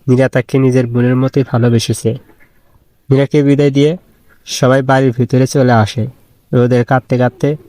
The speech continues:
চোখ মুখ ফুলে গেছে। রোদের দিকে কেমন করে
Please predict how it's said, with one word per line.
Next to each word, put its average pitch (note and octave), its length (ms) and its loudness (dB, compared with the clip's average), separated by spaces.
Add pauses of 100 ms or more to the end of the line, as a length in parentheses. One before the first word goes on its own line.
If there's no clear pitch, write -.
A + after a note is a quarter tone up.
(140)
চোখ B2 280 -2
মুখ C3 180 -4 (140)
ফুলে C3 220 2
গেছে। A2 360 -2 (720)
রোদের C3 340 2
দিকে C#3+ 360 0 (320)
কেমন C3 280 0
করে D3 340 0